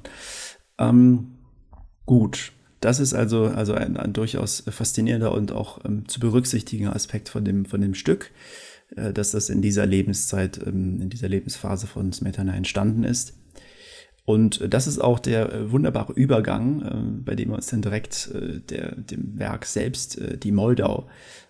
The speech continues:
äh, widmen werden. Es ist, wie gesagt, ein Teil des Zyklus, äh, Mein Vaterland, der insgesamt, äh, als, äh,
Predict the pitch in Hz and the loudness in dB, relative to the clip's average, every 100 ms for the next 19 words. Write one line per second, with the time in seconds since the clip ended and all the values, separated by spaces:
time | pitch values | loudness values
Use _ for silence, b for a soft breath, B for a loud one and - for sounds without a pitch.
0 | _ 101 95 92 101 113 120 107 92 90 | _ -4 -4 -4 0 2 2 2 2 4
1 | 113 156 - - _ _ _ _ _ 123 | 4 2 -4 -20 _ _ _ _ _ 0
2 | 123 131 123 117 110 117 - 104 101 95 | 4 4 4 4 -2 -4 -6 0 0 -2
3 | _ _ - - 101 104 98 92 - 101 | _ _ -8 0 4 6 4 0 -2 0
4 | 95 120 98 - - 101 95 98 98 - | -2 -2 -4 -4 -4 0 0 2 0 0
5 | 95 101 127 123 127 165 185 - - - | -2 2 4 4 4 2 -2 -4 -4 0
6 | 120 131 131 104 98 101 101 - 107 98 | 2 2 0 -2 0 0 -2 -2 -2 -2
7 | 98 B B B B - 101 98 - 95 | -4 B B B B -6 -4 -4 -4 -2
8 | 95 | -4